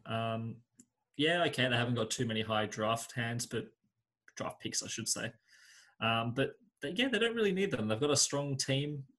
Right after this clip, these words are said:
uh, which has a good balance of young, old, and, you know, middle-aged players. Middle-aged,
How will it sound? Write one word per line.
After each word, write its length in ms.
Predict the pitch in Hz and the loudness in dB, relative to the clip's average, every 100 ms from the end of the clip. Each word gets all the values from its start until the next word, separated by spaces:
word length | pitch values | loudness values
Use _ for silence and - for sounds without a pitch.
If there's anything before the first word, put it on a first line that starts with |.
| 131 | -2
uh, 140 | 113 | 0
which 140 | 120 - | 0 0
has 120 | 123 | 0
a 60 | |
good 240 | 113 139 139 | 2 4 6
balance 680 | 135 131 127 - - - - - | 6 6 6 4 4 2 -2 -6
of 220 | 123 120 | -4 0
young, 440 | 120 127 131 127 - _ _ _ | 4 4 4 0 -4 _ _ _
old, 420 | 117 120 120 117 - _ _ - | 2 4 4 0 -8 _ _ 2
and, 340 | 113 123 113 - - | 4 4 2 0 -2
you 100 | 120 | -2
know, 260 | 107 117 117 120 | -2 -2 -6 -4
middle-aged 600 | 113 117 117 117 113 - | -2 0 0 0 0 -2
players. 540 | - 117 120 123 - - _ _ _ - | -2 0 2 0 -2 -6 _ _ _ -4
Middle-aged, 520 | 104 104 107 104 | 0 2 2 2